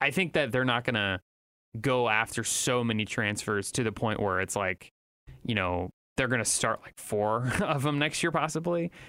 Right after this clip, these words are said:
Um, I don't think it'll be, it'll be that every single year.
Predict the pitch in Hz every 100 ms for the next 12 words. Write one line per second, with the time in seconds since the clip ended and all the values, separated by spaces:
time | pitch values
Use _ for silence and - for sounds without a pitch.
0 | - - 117 107 98 92 104 _ _ _
1 | _ _ _ _ _ _ _ _ _ 131
2 | 123 131 123 117 120 110 107 98 90 92
3 | 110 139 135 135 135 139 135